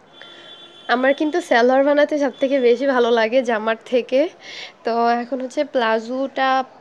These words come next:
আহ, প্লাজো কিন্তু তোমরা অনেকেই পরো প্যান্টের থেকে, এখন প্লাজোর চলটা একটু বেশি। তো একই মাপ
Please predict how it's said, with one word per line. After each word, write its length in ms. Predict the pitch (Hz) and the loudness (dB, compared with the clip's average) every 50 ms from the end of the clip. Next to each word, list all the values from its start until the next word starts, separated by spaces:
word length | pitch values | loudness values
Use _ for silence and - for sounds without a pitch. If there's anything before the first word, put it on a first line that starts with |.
| - - | -10 -6
আহ, 480 | 240 247 240 226 226 220 220 220 220 - | -2 -2 0 0 0 0 0 -2 -2 0
প্লাজো 320 | 262 247 240 247 269 320 | 2 2 2 2 0 -2
কিন্তু 200 | 320 330 320 349 | -2 -2 -4 -2
তোমরা 260 | 330 320 285 285 269 | -2 0 0 2 2
অনেকেই 380 | 254 247 254 269 262 - 320 311 | 2 2 2 0 -2 -2 -6 -6
পরো 300 | - - 233 214 226 247 | -2 -2 -2 0 0 -2
প্যান্টের 420 | 247 - 233 226 226 220 - 240 240 - | -4 -2 -2 -2 -4 -6 -10 -12 -12 -8
থেকে, 240 | - 254 247 - 269 | -8 -8 -4 -4 -4
এখন 280 | 254 254 - 262 254 | -4 -4 -4 -6 -4
প্লাজোর 420 | 247 269 240 214 214 214 233 254 247 | -2 0 0 0 0 0 -4 -6 -6
চলটা 380 | - - 226 220 220 208 240 | -4 -4 -4 -2 -2 -2 -2
একটু 300 | 240 247 240 - - 254 | -2 -2 -4 -6 -10 -8
বেশি। 500 | 220 214 226 220 220 - - - 302 403 - - - - - - - - | -4 -4 -4 -4 -4 -6 -10 -10 -8 -8 -10 -12 -18 -20 -20 -20 -12 -4
তো 260 | - 277 277 269 269 | 0 2 2 4 2
একই 420 | 269 - - 254 247 - - 330 339 | 2 0 0 -2 -2 -4 -4 -2 -2
মাপ 220 | 311 277 254 254 | 0 0 0 -2